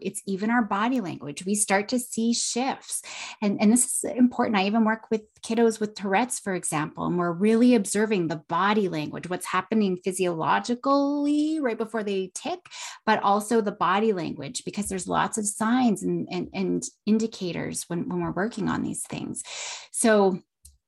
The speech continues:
it's not just what we do when big emotions come up. It's also that piece.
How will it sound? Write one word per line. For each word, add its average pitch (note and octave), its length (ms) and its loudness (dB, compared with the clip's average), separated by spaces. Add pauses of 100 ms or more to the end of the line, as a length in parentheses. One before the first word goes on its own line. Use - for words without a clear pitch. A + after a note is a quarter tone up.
it's G#3 180 0
not A3+ 240 2
just A#3 320 2
what C#4 120 2
we B3+ 100 0
do G3 220 0
when E3+ 120 -4
big E3+ 180 -4
emotions D#3+ 460 -6
come E3+ 160 -4
up. D3+ 160 0
It's F3 140 -4
also E3 260 -2
that D3 260 -2
piece. - 380 -8